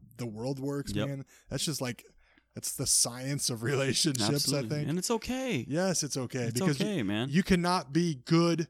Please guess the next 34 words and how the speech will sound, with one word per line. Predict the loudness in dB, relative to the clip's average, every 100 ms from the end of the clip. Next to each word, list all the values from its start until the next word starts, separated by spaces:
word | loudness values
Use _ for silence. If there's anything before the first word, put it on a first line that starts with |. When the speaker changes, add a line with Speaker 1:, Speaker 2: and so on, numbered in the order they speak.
| -8
Speaker 1:
friends | -4 -2 -2 -4 -4
with | -6
fifty | -2 -4 -2 -4
people. | -4 -4
Speaker 2:
Mm, | -4 -4
Speaker 1:
You | -6 -10 -2
Speaker 2:
I've | 0
tried. | 4 6
Speaker 1:
can't. | 6 2 -10 _ _
You | -2
can't. | 2 2 2 -4 -16 _ -16
Speaker 2:
I've | -8
tried. | -2 -2 -2 -8 -12
Speaker 1:
Yeah, | -2 0 0 -4
I | -2
have | 0 2
too. | 2 6
Speaker 2:
<laughs> | 6 6 2 4 4
Speaker 1:
I, | 6 4 2 -8
I | 0 2
have | 4 2
too, | 2 2 2
man. | -2 -6 -8
And | -6 -4 -4 -8 _
what | -2 0
happens | 2 0 0 -2
is | -4 -4
you | -4
tend | -4 -4
to | -6
not | -6 -8 -6
give | -4 -2
enough | -2 -6 -8 -12 -16 _ _ _ _
Speaker 2:
Yeah. | -14 -14